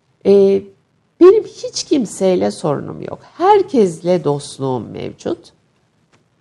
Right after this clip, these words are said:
Herkesin de eline sağlık. Bu kolay bir iş değildir. Sanatla uğraşmak çok zor bir iştir. Ekmeğini kazanmak, yaşamak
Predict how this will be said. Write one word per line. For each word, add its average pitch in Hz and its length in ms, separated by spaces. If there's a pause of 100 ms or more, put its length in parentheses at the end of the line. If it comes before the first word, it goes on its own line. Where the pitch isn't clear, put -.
(140)
Herkesin 202 680
de - 120
eline 78 320
sağlık. - 420 (280)
Bu 370 240 (760)
kolay 285 340
bir 185 100
iş - 240
değildir. - 320
Sanatla 208 880
uğraşmak 170 720 (680)
çok - 300
zor 170 420
bir - 220
iştir. - 580
Ekmeğini 175 560
kazanmak, 165 680 (180)
yaşamak 165 580